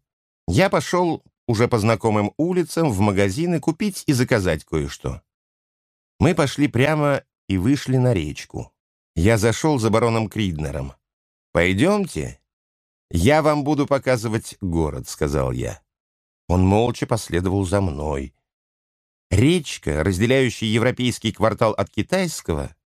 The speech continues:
шириной всего сажен пять, мутна, как и сам Янсикиян, как и Вусун. На речке толпятся джонки,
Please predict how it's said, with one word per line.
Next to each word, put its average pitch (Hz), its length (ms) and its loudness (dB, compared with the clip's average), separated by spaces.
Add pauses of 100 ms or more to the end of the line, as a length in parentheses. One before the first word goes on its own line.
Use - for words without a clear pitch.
(840)
шириной 180 460 2
всего 185 300 -2
сажен 180 500 -2
пять, - 580 -4 (420)
мутна, 139 600 0 (640)
как 185 300 -2
и 151 100 2
сам 190 500 0
Янсикиян, 92 1040 -2 (640)
как 131 180 2
и 127 40 4
Вусун. 71 600 -2 (880)
На 92 140 2
речке 165 600 0
толпятся 95 520 0
джонки, 143 760 0